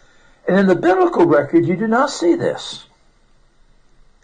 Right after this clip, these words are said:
Even in poetic passages like Job, you see statements like, "He hangeth the earth upon nothing." Nowhere in the biblical record is there an indication of physical support for the earth.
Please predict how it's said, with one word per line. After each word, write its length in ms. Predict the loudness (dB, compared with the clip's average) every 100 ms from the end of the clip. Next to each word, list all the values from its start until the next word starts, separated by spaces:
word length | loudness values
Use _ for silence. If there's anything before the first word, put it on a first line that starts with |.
| -20 -20 -20 -4
Even 300 | 2 4 4
in 120 | 2 2
poetic 420 | 2 2 2 -2
passages 480 | -2 -2 -4 -12 -2
like 200 | 0 0
Job, 460 | -2 0 0 -6 -14 _ _ _ _ _ _ _
you 140 | -4
see 200 | -2 -2
statements 520 | -2 0 0 -2 -6
like, 300 | -2 -2 -4
"He 160 | -6 -6
hangeth 640 | -6 -6 -4 -2 -2 -4
the 200 | -2 -2 0
earth 320 | -2 -2 -4
upon 440 | -6 -4 -2 -4 -6
nothing." 400 | -8 -10 -16 -20 _ _ _ _ _ _ _ _ _ _ _ _ _ _ -2
Nowhere 600 | 2 2 2 2 4 4
in 160 | 2
the 80 | 0
biblical 460 | 0 0 0 0 0
record 340 | 0 0 -2
is 140 | -2 0
there 160 | 0
an 120 | 0
indication 680 | -2 -2 -4 2 2 2 -2
of 160 | -4 0
physical 400 | -2 -2 -6 -8
support 400 | -8 -6 -6 -4
for 80 | -6
the 140 | -2
earth. 380 | 0 0 -2